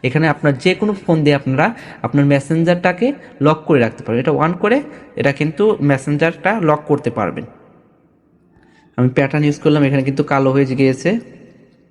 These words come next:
এরকম করে কন্টিনিউ আমার কিন্তু লক হয়ে যাবে এরকম।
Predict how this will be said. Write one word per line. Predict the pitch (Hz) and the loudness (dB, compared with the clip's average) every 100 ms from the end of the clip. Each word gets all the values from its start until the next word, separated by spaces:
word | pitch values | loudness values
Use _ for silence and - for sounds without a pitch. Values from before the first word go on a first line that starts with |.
| _ _ - | _ _ -8
এরকম | 110 101 92 101 | -2 -2 -4 -8
করে | 107 - - _ | -10 -10 -12 _
কন্টিনিউ | - 120 104 107 107 - - - | -2 -2 -2 -8 -12 -18 -20 -8
আমার | 123 123 | -6 0
কিন্তু | 143 151 233 254 - - - | 0 2 -2 -2 -18 -20 -6
লক | 131 131 131 | 0 0 2
হয়ে | 139 | 0
যাবে | 117 90 76 | 0 -2 -2
এরকম। | - - | -4 -8